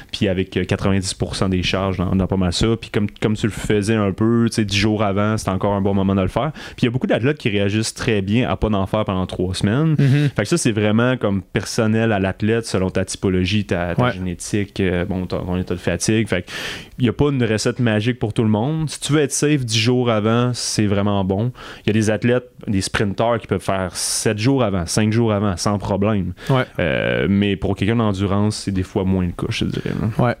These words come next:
Speaker 2: Puis, euh, pour finir sur ça, puis en fait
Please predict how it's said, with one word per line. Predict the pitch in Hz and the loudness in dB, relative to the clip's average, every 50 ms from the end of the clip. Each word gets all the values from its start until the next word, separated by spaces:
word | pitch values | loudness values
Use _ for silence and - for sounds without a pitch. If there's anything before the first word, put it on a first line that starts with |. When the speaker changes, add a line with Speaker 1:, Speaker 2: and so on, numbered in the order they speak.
| - - - - - - - - - - - - | -10 -20 -20 -20 -20 -20 -20 -20 -20 -8 -2 0
Speaker 2:
Puis, | - 139 131 131 | 2 4 4 4
euh, | 127 127 123 123 123 120 120 120 117 117 117 117 117 110 - - _ _ _ _ _ _ _ - - _ - - _ - - - | 4 4 4 4 4 4 4 4 4 4 4 4 2 2 0 -4 _ _ _ _ _ _ _ -20 -20 _ -20 -20 _ -20 -2 0
pour | - 143 - | 0 0 0
finir | - - 143 135 135 147 151 143 | 0 0 0 2 2 2 0 0
sur | - - 131 - | 0 -2 -2 0
ça, | - - - 143 147 170 175 170 - - _ _ | 0 2 2 4 4 4 2 0 -2 -8 _ _
puis | - 135 | 0 2
en | 123 | 2
fait | 123 - 143 | 2 0 -2